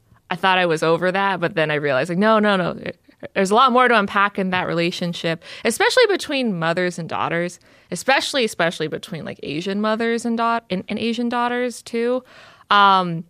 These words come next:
'cause you're so close with them, and I'm really close with my mom, but I also fight with her a lot too, like, way more than my dad. And I kinda wanna, wanted to unpack, like, like, why that is, like, why, uh, like, the people that you're closest to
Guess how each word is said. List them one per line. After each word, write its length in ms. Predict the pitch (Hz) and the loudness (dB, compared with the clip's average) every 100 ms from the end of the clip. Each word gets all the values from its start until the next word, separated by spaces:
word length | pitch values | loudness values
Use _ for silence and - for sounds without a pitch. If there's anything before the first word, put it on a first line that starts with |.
| - - _ _ | -12 -14 _ _
'cause 140 | - 240 | -4 0
you're 80 | 349 | 2
so 240 | - 427 | 2 0
close 540 | 466 - 180 262 - | 0 -2 0 0 -2
with 220 | 160 180 - | -8 -8 -6
them, 200 | 123 107 | -6 -4
and 100 | 185 | -2
I'm 140 | 185 | 0
really 220 | 185 202 | 0 -2
close 260 | 208 175 170 | -4 -6 -6
with 160 | 160 | -10
my 100 | 127 | -10
mom, 380 | - - 123 202 | -8 -6 -6 -6
but 100 | 190 | -4
I 100 | 165 | -2
also 340 | 156 165 180 165 | -2 -2 -6 -8
fight 320 | - 151 - | -8 -8 -6
with 180 | 180 - | -6 -4
her 140 | 208 | -4
a 80 | 196 | -2
lot 300 | 175 165 - | -2 -4 -4
too, 200 | - 170 | -8 -6
like, 200 | 185 - | -6 -6
way 120 | 165 | -8
more 200 | 165 156 | -8 -10
than 160 | 160 - | -10 -12
my 100 | - | -12
dad. 500 | - - - - - _ _ _ - | -12 -8 -6 -8 -10 _ _ _ -10
And 120 | 170 | -6
I 40 | |
kinda 200 | 175 180 | -4 -2
wanna, 520 | 170 147 135 120 85 - _ _ - | 0 -2 -2 -4 -6 -12 _ _ -6
wanted 220 | 156 147 | -4 -6
to 140 | - | -8
unpack, 500 | 110 110 - 135 - | -8 -6 -6 -6 -8
like, 240 | - - - _ | -12 -12 -20 _
like, 200 | 104 - | -12 -6
why 200 | 92 104 | -4 -4
that 240 | 123 113 98 | -2 -4 -2
is, 200 | 92 - | -4 -4
like, 140 | - | -10
why, 540 | 170 - 123 98 - 175 _ _ _ _ | -8 -8 -8 -8 -10 -12 _ _ _ _
uh, 640 | - 120 113 110 101 92 - - _ _ _ 170 | 0 0 0 -4 -4 -6 -8 -12 _ _ _ -8
like, 80 | |
the 80 | 170 | -8
people 300 | - 160 147 | -6 -4 -2
that 160 | 147 - | -4 -4
you're 160 | 156 | -8
closest 640 | 151 - 139 165 - - - | -8 -6 -6 -4 -6 -8 -6
to 340 | 165 - 170 | -4 -4 -6